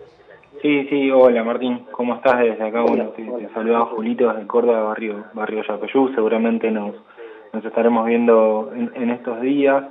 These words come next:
Speaker 1: y nada, agradecerte también por, por tu tiempo y, y por involucrarte también con, con esto, ¿no? Que, que para nosotros no, no es solamente, eh,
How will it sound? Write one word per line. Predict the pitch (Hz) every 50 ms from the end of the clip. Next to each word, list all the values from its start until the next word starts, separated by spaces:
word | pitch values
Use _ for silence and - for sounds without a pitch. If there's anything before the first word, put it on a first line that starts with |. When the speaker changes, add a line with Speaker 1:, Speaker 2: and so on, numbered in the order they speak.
| - - - - - _ -
Speaker 1:
y | 107 110 107 107 - 107
nada, | 127 139 131 117 104 104
agradecerte | 107 110 110 110 - 123 127 127 131 117
también | 113 110 117 123 123
por, | 120 127 120 110 104 -
por | 117 107 104
tu | 110 104
tiempo | 107 120 131 135 135 139 139 127
y, | 110 107 107 101 104 104
y |
por | - - 110 107
involucrarte | 110 107 107 104 104 107 107 107 107 113 127 131 127 123 113
también | 110 107 113 120 123 120
con, | 113 113 104 101 101 104
con | - - 110 120
esto, | 131 131 - 107
¿no? | 107 113 123
Que, | 117 113 107 104 104 - - - _ _ _ _ _ _ _ _ _ _ -
que | 120 113
para | 113 110 110 107
nosotros | 107 107 - 131 123 123 127 120 117 110 107 104 104 - - - _ _ _
no, | - 120 113 113 110 110 110 107 107 107 107 107 208 - 104 104 104 - _ _ _ _ _ _ -
no | 113 117 120
es | 123 120 -
solamente, | - 117 113 113 110 113 117 120 120 113 117 110 110 107 107 107 107 107 107 107 107 - _ _ _ _ _ _ _ _ _ _ _ _ _ _ _ _ _ - _ _ _ -
eh, | 120 113 110 107 104 101 104 101 104 107 110 107 107